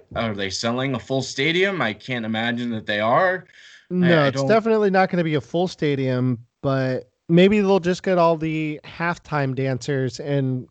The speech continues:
Speaker 2: fill a crowd out with those people.
Speaker 1: Yeah, I don't know. It's <laughs> definitely something I'm curious about. And this would also, if, if the Buccaneers win, would be the first time, I,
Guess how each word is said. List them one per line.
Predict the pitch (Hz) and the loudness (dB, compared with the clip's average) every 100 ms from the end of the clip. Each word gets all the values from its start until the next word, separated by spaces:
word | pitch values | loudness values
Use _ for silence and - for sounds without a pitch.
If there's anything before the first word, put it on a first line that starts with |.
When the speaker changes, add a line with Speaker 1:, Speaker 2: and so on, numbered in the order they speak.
| - | -20
Speaker 2:
fill | - 156 | -2 0
a | 135 | 2
crowd | - 147 143 | 2 2 4
out | 143 123 | 2 -2
with | 120 | -4
those | 135 135 | -2 -2
people. | - 117 113 110 _ _ | -4 -8 -8 -12 _ _
Speaker 1:
Yeah, | 117 113 104 | -14 -8 -6
I | 110 | -4
don't | 117 110 | -6 -6
know. | 113 104 - | -6 -8 -10
It's | 104 - - 160 - - _ | -12 -12 -12 -12 -12 -14 _
<laughs> | _ _ _ | _ _ _
definitely | 123 123 123 | -10 -6 -6
something | 113 123 113 113 | -4 -6 -6 -6
I'm | 104 95 - | -6 -8 -10
curious | - 113 107 98 98 | -4 -2 -2 -4 -8
about. | 92 101 90 - | -6 -4 -6 -4
And | 120 | 0
this | 147 151 | 0 2
would | 180 | 2
also, | 160 160 160 147 - | 4 2 0 -2 0
if, | 156 185 - _ | 0 0 -6 _
if | 185 202 165 - | 2 2 0 -8
the | 156 | -10
Buccaneers | 151 156 165 156 143 131 | -4 -4 -4 -4 -4 -6
win, | 147 151 131 | -6 -4 -4
would | 113 | -4
be | 123 | -2
the | 127 117 - - - - - | -2 -4 -10 -20 -20 -20 0
first | 156 156 - | 0 0 0
time, | 135 123 123 123 | -2 0 -4 -6
I, | 127 | -8